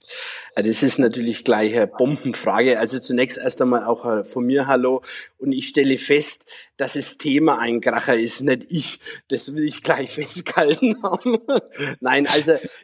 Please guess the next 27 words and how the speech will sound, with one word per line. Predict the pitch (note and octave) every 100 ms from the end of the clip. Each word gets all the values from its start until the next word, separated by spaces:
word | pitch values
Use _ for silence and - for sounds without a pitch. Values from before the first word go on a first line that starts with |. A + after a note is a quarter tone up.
| _
ich | F3
freue | - D3 E3
mich | G3+ -
drüber, | F3 E3
dass | D3+ C#3+ D#3+
wir | C3+
beim | C3 A#2+ A#2+ A2+ B2+
Volksbad, | - C3+ - - C#3+ C3
äh, | B2 B2+ B2
die | C3+
Million | B2+ B2 A#2+ C3
tatsächlich | B2+ B2 - B2+ A2+ -
erreicht | G#2 F#2+ D3 - -
haben. | D#3+ D#3 - - -
Ich | -
glaube | - C3 D3+
aber, | D3+
es | C#3
ist | -
eine | A#2+
andere | B2+ C#3+ C3+
Situation | - B2 A2 - A#2 C3+
wie | B2
beim | G#2 G2+ G2
Stadion. | - G#2+ G2 G#2 C3 B2+ A#2+
Das | A2+ G#2+
Stadion, | - G#2+ A#2+ C#3+ C3+ C3